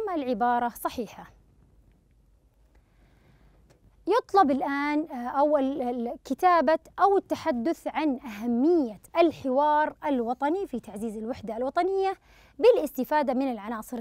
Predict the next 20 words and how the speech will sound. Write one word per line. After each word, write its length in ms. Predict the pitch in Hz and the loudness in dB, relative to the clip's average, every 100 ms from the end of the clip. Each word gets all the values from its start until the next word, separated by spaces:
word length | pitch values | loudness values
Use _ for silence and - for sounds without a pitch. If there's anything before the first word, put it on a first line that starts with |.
| 285 | -10
الآتية: 560 | 302 294 294 - 330 480 _ _ _ _ 214 | -6 0 0 2 0 0 _ _ _ _ -6
دور 400 | 214 427 440 359 | 2 4 4 2
الملك 460 | 277 294 285 - | 0 -2 -4 -8
عبد 160 | 202 190 | -16 -16
العزيز 460 | 196 226 302 202 | -12 -6 -4 -4
ورجاله 580 | 196 285 285 294 302 359 - _ _ _ _ | -4 -2 -2 0 2 0 -2 _ _ _ _
في 160 | 403 403 | 4 4
تحقيق 380 | 339 - 330 302 | 0 -8 -4 -2
الوحدة 300 | 302 247 240 | -2 0 -2
الوطنية 480 | 240 240 233 294 | -2 -2 -2 0
والدروس 380 | 427 233 240 226 | 0 -2 -4 -6
المستفادة 540 | 226 233 269 294 277 277 | -8 -8 -6 -2 0 0
من 160 | 285 | 2
ذلك، 400 | 302 330 381 - - _ _ _ _ _ _ - _ - | 4 4 4 -2 -12 _ _ _ _ _ _ -20 _ -4
التلاحم 600 | 415 - 370 381 381 330 | -4 0 2 4 2 0
المجتمعي 640 | 311 339 - 302 254 233 | 0 -2 0 0 0 -4
وأثره 380 | 226 294 285 254 | -4 -4 -4 -4
في 180 | 233 277 | -2 -2
بناء 300 | 247 277 302 | -2 -2 -2
الوطن، 460 | 285 311 339 392 | -2 -2 0 -2